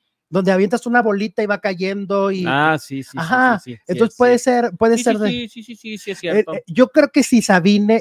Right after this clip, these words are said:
Speaker 1: yo creo sabiendo la, la posición de Sabine van a escoger algo así.
Speaker 2: Sí, porque si no se verían muy gandallas,
Speaker 1: Ay,
Speaker 2: ¿no?
Speaker 1: sí, no
Speaker 2: Pues, eh,
Speaker 1: manchen.
Speaker 2: aparte, ¿quiénes, eh, con quiénes competiría, no?
Speaker 1: Claro.
Speaker 2: Con el, con el Potro,
Speaker 1: Ajá.
Speaker 2: con el Agustín, que se la
Speaker 1: No,
Speaker 2: vive
Speaker 1: no,
Speaker 2: en el,
Speaker 1: pues ya
Speaker 2: en el
Speaker 1: automáticamente
Speaker 2: gimnasio,
Speaker 1: le
Speaker 2: pues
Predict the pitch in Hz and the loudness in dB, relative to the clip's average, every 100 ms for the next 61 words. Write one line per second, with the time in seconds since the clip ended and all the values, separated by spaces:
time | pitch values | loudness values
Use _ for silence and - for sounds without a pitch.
0 | 170 233 247 240 226 214 208 220 196 156 | 0 0 2 2 4 4 2 2 2 2
1 | 165 160 156 151 175 202 180 165 190 180 | 0 0 -2 -4 -6 -2 -2 0 2 2
2 | 180 196 - 135 165 160 160 160 226 202 | 0 -2 -6 -2 0 2 0 0 0 -2
3 | - 240 202 180 151 127 151 156 180 147 | -4 -10 -8 -6 -6 -6 -4 -2 0 0
4 | 143 143 135 127 127 165 151 117 - 127 | 0 0 0 0 0 0 0 -2 -4 -6
5 | 117 139 131 151 139 147 127 120 147 147 | -8 -12 -8 -8 -8 -10 -10 -8 -6 -8
6 | 156 - 156 156 113 131 117 120 120 127 | -10 -8 -6 -6 -8 -8 -8 -8 -10 -12
7 | 117 135 139 151 147 135 120 110 - 117 | -10 -8 -4 -4 -2 -4 -6 -8 -12 -10
8 | 117 107 117 170 196 135 233 202 _ _ | -10 -10 -8 -4 -2 -2 -6 -10 _ _
9 | _ _ _ 156 143 135 139 - _ _ | _ _ _ 0 0 0 -2 -4 _ _
10 | _ - 117 123 117 120 127 123 113 110 | _ -6 -4 -2 -4 -6 -6 -4 -6 -6
11 | 104 101 101 98 98 _ _ - 156 156 | -8 -10 -12 -12 -16 _ _ 2 2 2
12 | 151 147 143 135 165 147 117 117 113 123 | 2 2 2 0 2 2 0 -6 -6 -6
13 | 117 - 160 160 156 135 - 139 135 135 | -8 -2 0 0 0 -4 -4 -2 0 0
14 | 139 139 139 139 139 151 131 139 151 139 | 0 -2 -2 0 0 0 0 0 0 0
15 | 147 151 127 160 131 | 2 2 0 0 0